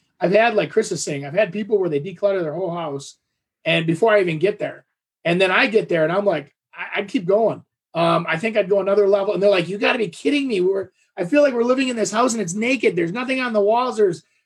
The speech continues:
but I'm telling ya, you, you wanna be able to visualize what you're selling and, and, and, you know, think about spatial awareness. If something's in its space and it's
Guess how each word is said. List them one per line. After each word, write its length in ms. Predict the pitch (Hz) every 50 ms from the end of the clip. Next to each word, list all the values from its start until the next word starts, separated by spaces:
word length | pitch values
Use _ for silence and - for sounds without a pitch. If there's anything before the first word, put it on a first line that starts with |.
| _ -
but 180 | - 220 -
I'm 120 | 208 214 170
telling 280 | - 254 262 269 254
ya, 160 | 214 185 135 117 _ _ _ _ _ -
you, 160 | 185 202 220 -
you 100 | 208 202
wanna 200 | 214 226 240 262
be 40 | 285 262
able 140 | 233 220 202
to 40 | 175
visualize 640 | 160 190 208 214 220 226 233 226 226 226 220 196
what 160 | 175 196 190 -
you're 100 | 180 170
selling 420 | - - 190 165 147 139 127 127 139 156
and, 140 | 160 165 165 165
and, 180 | 165 160 165 175
and, 260 | 170 165 156 156 165 -
you 80 | - 175
know, 140 | 170 165 165
think 180 | 156 247 254 262
about 240 | 214 160 147 139 -
spatial 640 | - - 208 202 202 - 220 208 202 196 190 185 - _ _ _ _ -
awareness. 600 | 156 160 185 190 185 180 156 - - - - -
If 80 | 147
something's 480 | - - 240 240 226 254 254 240 208 220
in 80 | 220
its 180 | 208 180 170 -
space 420 | - - - 214 220 233 214 -
and 100 | - 170
it's 180 | 147 139 - _